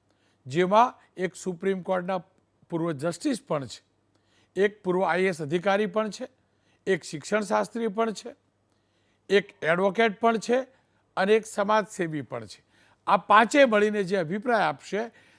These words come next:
તે પ્રમાણે, તે પ્રમાણે એક ડ્રાફ્ટ તૈયાર થશે અને ડ્રાફ્ટ તૈયાર થયા બાદ વિધાનસભામાં એક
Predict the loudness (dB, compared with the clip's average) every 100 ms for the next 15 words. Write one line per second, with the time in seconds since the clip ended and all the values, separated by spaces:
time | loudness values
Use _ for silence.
0 | _ _ 8 8 8 0 0 -4 -10 _
1 | _ _ _ _ _ _ _ _ _ 0
2 | 0 0 -2 -4 -4 -4 -2 2 2 0
3 | 0 0 0 -6 -4 -4 -2 -4 2 2
4 | 0 -4 -4 -4 -8 -10 -8 -6 -4 -4
5 | -6 _ _ _ -10 -2 -2 -2 -6 -8
6 | -4 -4 -2 -4 -6 _ _ _ _ -10